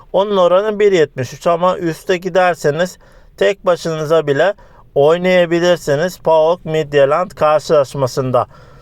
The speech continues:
Tahminlerim bu şekilde arkadaşlar. Kuponlarıma katıl grubundan saat yirmide veririm büyük ihtimal.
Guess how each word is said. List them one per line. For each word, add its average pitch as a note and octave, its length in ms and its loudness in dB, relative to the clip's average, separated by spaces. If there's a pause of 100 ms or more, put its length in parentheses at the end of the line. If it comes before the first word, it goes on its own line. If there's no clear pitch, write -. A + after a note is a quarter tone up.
(400)
Tahminlerim A3 720 0
bu A3+ 60 -2
şekilde G#3 440 0
arkadaşlar. F3+ 540 2
Kuponlarıma G#3+ 720 0
katıl G#3 400 0
grubundan F#3+ 640 0
saat F#3+ 540 -2
yirmide F3+ 600 0
veririm C3+ 480 0
büyük C3 220 -2
ihtimal. D3+ 440 0